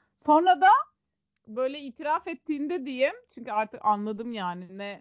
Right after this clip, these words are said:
yalan söylüyorsun falan. Ee, böyle çok kıskandım.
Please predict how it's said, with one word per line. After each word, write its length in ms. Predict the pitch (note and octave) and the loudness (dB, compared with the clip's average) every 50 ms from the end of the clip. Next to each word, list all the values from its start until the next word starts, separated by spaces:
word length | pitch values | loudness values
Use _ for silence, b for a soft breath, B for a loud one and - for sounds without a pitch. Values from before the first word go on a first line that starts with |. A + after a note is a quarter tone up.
| - - | -16 -12
yalan 360 | G3+ G3+ F#3 F3+ F3+ F#3 G3 | -8 -6 -6 -4 -6 -8 -10
söylüyorsun 680 | F#3 _ _ G#3 G#3 G3+ F#3+ F#3 F#3+ G3 - G#3+ G#3+ | -14 _ _ -8 -8 -6 -6 -6 -8 -8 -10 -14 -16
falan. 280 | - - - G4+ A#4+ B4 - _ _ _ _ _ _ _ _ _ _ - | -8 -8 -6 -6 -6 -8 -10 _ _ _ _ _ _ _ _ _ _ 2
Ee, 40 | A#3+ B3 B3+ B3+ B3+ B3+ B3 A#3+ A#3+ A#3+ - G#3+ | 4 6 6 6 6 6 6 6 4 2 -2 0
böyle 300 | B3 C4+ C#4 D#4 G#4+ G#4+ | 4 4 4 4 2 -6
çok 280 | - - E4 C#4+ - _ | -6 -8 -8 -8 -8 _
kıskandım. 760 | - - - _ _ - A3 G#3+ G3+ G3 F#3 G#3 A#3 C4+ | -18 -18 -18 _ _ -4 -4 -4 -4 -8 -12 -12 -12 -12